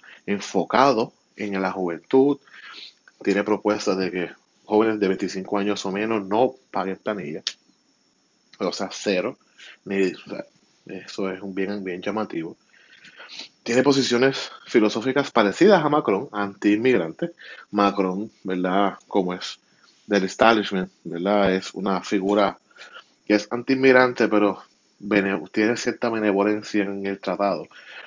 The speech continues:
Marine Le Pen cree que si en un año un inmigrante no consigue empleo, se tiene que ir de Francia.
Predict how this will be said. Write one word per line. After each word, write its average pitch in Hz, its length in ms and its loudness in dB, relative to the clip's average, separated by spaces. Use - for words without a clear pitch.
Marine 98 200 0
Le 107 100 4
Pen 107 200 0
cree 117 240 4
que 113 120 0
si 101 140 -4
en 92 40 -4
un 113 160 -2
año 90 280 -2
un 92 60 -4
inmigrante 92 460 -2
no 101 140 -4
consigue 135 260 4
empleo, 196 400 4
se 104 100 -4
tiene 104 240 -4
que 110 100 -2
ir 104 100 4
de 92 100 -4
Francia. - 380 -20